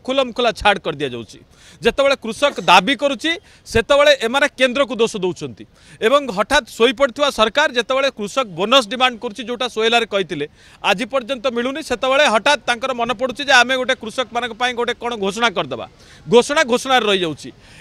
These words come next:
ଏବଂ ଆ, ସବୁଠୁ ଦୁଃଖର କଥା ହଉଛି, ହାସ୍ୟାସ୍ପଦ କଥା ହଉଛି, ମାନ୍ୟବର ପ୍ରଧାନମନ୍ତ୍ରୀଙ୍କ ନାଁରେ ଯୋଉ ଯୋଜନା ଅଛି, ଯେମିତିକି ପ୍ରଧାନମନ୍ତ୍ରୀ ଫସଲ ବୀମା ଯୋଜନା, ଯାହାର ପ୍ରତ୍ୟେକଟି ଟଙ୍କା କେନ୍ଦ୍ର ସରକାର ଦଉଛନ୍ତି, ତାକୁ ନେଇକିରି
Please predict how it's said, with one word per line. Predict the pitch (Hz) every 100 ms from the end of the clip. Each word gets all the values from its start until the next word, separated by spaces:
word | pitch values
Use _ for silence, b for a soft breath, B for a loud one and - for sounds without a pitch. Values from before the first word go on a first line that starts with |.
| -
ଏବଂ | 226 320 311 - -
ଆ, | 165
ସବୁଠୁ | 190 202 202 302 320
ଦୁଃଖର | 214 196 - 339
କଥା | 330 277 233
ହଉଛି, | 196 160 151
ହାସ୍ୟାସ୍ପଦ | 180 - 285 - 311 311
କଥା | 262 233
ହଉଛି, | 196 170 262 - b b b
ମାନ୍ୟବର | 160 202 277 294 269
ପ୍ରଧାନମନ୍ତ୍ରୀଙ୍କ | 226 220 285 294 269 302 302
ନାଁରେ | 277 285
ଯୋଉ | 233 262
ଯୋଜନା | 190 180 196 165
ଅଛି, | - 135
ଯେମିତିକି | 110 247 220 233
ପ୍ରଧାନମନ୍ତ୍ରୀ | 208 208 233 233 214 233
ଫସଲ | 226 233 240
ବୀମା | 208 185
ଯୋଜନା, | 151 131 110 - B B
ଯାହାର | 143 214 269
ପ୍ରତ୍ୟେକଟି | 302 233 220 - 285 320 269
ଟଙ୍କା | 226 226 208 320 330 - b -
କେନ୍ଦ୍ର | 247 320
ସରକାର | 320 320 - 269
ଦଉଛନ୍ତି, | 196 202 - 156 180 294 _ b b b
ତାକୁ | 233 254 - 330
ନେଇକିରି | 311 302 330